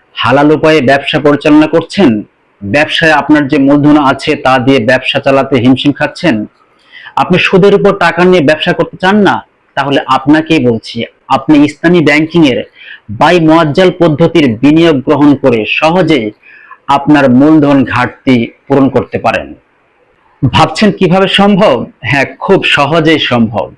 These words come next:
আপনার ব্যবসায়িক পণ্যের সাপ্লায়ার আগে থেকে নির্দিষ্ট থাকলে এবং কোনো ব্যাংকে তার অ্যাকাউন্ট থাকলে তার কাছ থেকে প্রাইস কোটেশন নিন,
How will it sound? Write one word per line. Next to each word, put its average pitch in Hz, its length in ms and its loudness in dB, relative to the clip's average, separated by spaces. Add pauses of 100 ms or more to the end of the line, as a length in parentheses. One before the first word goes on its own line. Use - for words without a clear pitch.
(540)
আপনার 165 400 0
ব্যবসায়িক 175 480 0
পণ্যের 180 420 2
সাপ্লায়ার 175 460 0 (220)
আগে 151 280 2
থেকে 196 320 0
নির্দিষ্ট 175 480 -2 (120)
থাকলে 151 380 -4 (140)
এবং 196 200 2 (560)
কোনো 165 180 2
ব্যাংকে 165 360 0
তার 185 180 0
অ্যাকাউন্ট 202 400 0 (100)
থাকলে 170 260 -2
তার 147 240 -2
কাছ 151 240 0
থেকে 147 200 -4
প্রাইস 185 380 -4
কোটেশন 160 460 0
নিন, 123 160 0